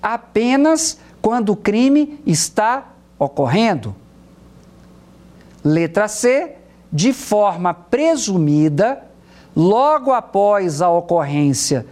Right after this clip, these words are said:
do crime, se o suspeito é encontrado com instrumentos que presumam sua prática.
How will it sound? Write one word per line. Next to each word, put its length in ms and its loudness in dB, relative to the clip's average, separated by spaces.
do 180 0
crime, 640 0
se 180 -2
o 80 4
suspeito 760 -2
é 60 2
encontrado 840 -2
com 200 0
instrumentos 960 0
que 100 0
presumam 680 0
sua 260 0
prática. 720 -4